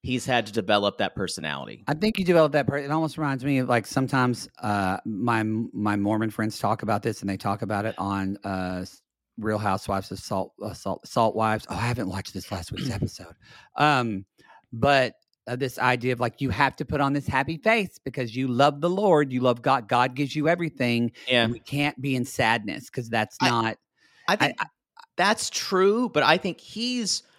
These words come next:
Speaker 1: become the bad boy from do-, from talking about sex,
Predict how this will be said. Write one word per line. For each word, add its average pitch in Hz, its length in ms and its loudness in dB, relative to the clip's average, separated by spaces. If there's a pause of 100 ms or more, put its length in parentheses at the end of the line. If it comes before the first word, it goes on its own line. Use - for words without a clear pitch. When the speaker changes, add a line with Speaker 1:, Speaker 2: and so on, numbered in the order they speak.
(180)
Speaker 1:
become 131 520 0
the 123 200 2
bad 131 340 6
boy 65 240 -6 (580)
from 123 280 6
do-, 127 160 -2
from 120 200 0
talking 123 400 2
about 90 280 -2
sex, - 640 2